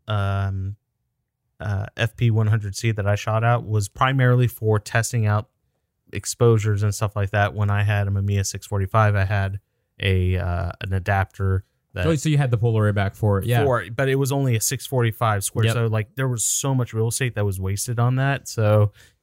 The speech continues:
Speaker 1: it's kinda sad, but
Speaker 2: At least you weren't shooting a thirty-five millimeter Polaroid back. They had those,
Speaker 1: Did
Speaker 2: man.
Speaker 1: they
Speaker 2: Where
Speaker 1: really?
Speaker 2: Oh, yeah. Again,
Speaker 1: Oh
Speaker 2: for
Speaker 1: my
Speaker 2: just
Speaker 1: God.
Speaker 2: testing exposure. But yeah, it's
Speaker 1: Ew.
Speaker 2: like just the thirty-five millimeter film frame on this, you know, two and a half or two and a quarter by, like, three and a quarter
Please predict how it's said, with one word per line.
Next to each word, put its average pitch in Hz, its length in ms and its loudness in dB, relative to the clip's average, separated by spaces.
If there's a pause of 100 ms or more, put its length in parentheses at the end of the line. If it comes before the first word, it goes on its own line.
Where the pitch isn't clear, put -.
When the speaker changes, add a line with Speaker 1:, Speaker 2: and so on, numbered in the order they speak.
(260)
Speaker 1:
it's - 160 -8
kinda 147 180 0
sad, 117 420 0
but 120 120 0
Speaker 2:
At 120 80 2
least 160 240 -2
you 196 80 0
weren't 170 180 0
shooting 139 320 0
a 104 40 0
thirty-five 107 460 -2
millimeter 95 440 -2
Polaroid 87 420 -12
back. - 260 -16 (280)
They 120 120 6
had 117 360 0
those, 95 240 -2
Speaker 1:
Did 104 80 -10
Speaker 2:
man. 98 120 -2
Speaker 1:
they 101 60 -2
Speaker 2:
Where 117 100 2
Speaker 1:
really? 127 360 0
Speaker 2:
Oh, 233 160 2
yeah. 190 380 -2
Again, 170 280 0
Speaker 1:
Oh - 40 0
Speaker 2:
for 175 80 0
Speaker 1:
my 165 40 0
Speaker 2:
just 160 140 -2
Speaker 1:
God. - 60 0
Speaker 2:
testing 165 280 0
exposure. 127 680 -2 (440)
But 143 160 2
yeah, 156 280 2
it's 113 240 0
Speaker 1:
Ew. 135 60 2
Speaker 2:
like 131 260 2
just 147 240 0
the 127 80 0
thirty-five 139 500 0
millimeter 143 420 0
film 165 280 0
frame 113 320 2
on 107 140 2
this, 107 200 0 (240)
you 135 100 2
know, 110 220 -2 (220)
two 143 240 0
and 131 80 2
a 123 60 4
half 123 420 0
or 123 180 0
two 143 200 0
and 131 100 2
a - 20 0
quarter 127 420 0
by, 113 140 0
like, 104 180 -4
three 127 280 -4
and 117 80 0
a 107 40 0
quarter 107 540 0